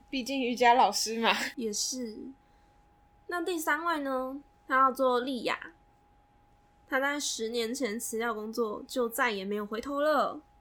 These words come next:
Speaker 2: 那他到底怎么成功达到他的梦想的呢？他是先从小范围的尝试开始。一开始呢，他只是一星期教一堂瑜伽课，然后是排在周末，也就是他开始了一份小兼职。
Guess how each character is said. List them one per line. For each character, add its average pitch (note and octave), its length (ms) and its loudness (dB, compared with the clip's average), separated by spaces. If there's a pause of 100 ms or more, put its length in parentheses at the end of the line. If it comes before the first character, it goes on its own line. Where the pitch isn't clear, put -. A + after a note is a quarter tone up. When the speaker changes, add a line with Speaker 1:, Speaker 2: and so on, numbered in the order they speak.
(120)
Speaker 2:
那 D4+ 140 0
他 F#4+ 140 2
到 F#4 80 6
底 F#4+ 160 6
怎 C4+ 100 0
么 C4 140 2
成 D#4 220 2
功 F#4+ 160 4
达 F4+ 220 8
到 G#4+ 80 6
他 F4+ 120 6
的 E4+ 80 0
梦 F4+ 220 2
想 B3 180 2
的 A3+ 120 0
呢？ D4 360 0 (400)
他 F4+ 160 0
是 F#4+ 80 0
先 D#4+ 240 0
从 B3+ 200 2
小 A#3 220 0
范 D4 220 2
围 A3 120 2
的 G#3 100 -2
尝 G3+ 240 -6
试 A3+ 120 -4
开 G3+ 220 -2
始。 - 280 -8 (720)
一 F4 100 -6
开 F4 220 4
始 D4 160 -2
呢， A3 240 -4
他 B3 160 2
只 G#3+ 160 -8
是 B3 280 -4
一 C4 80 0
星 B3 220 -4
期 G#3+ 200 -8
教 G3+ 240 0
一 A3+ 40 -4
堂 F#3 200 -4
瑜 F#3 60 -10
伽 F#3 200 -6
课， - 280 -8 (420)
然 G3+ 100 0
后 G#3 60 2
是 A#3+ 160 -4
排 G#3 160 -4
在 G#3+ 160 0
周 G#3 180 -4
末， G#3 300 -8 (1080)
也 A3 100 -2
就 A#3+ 140 0
是 C4 80 -6
他 A#3+ 240 4
开 A#3+ 160 2
始 A#3+ 120 -2
了 G3 40 -2
一 F#3 60 -4
份 G#3+ 140 -6
小 - 180 -6
兼 F#3+ 220 -4
职。 - 260 -8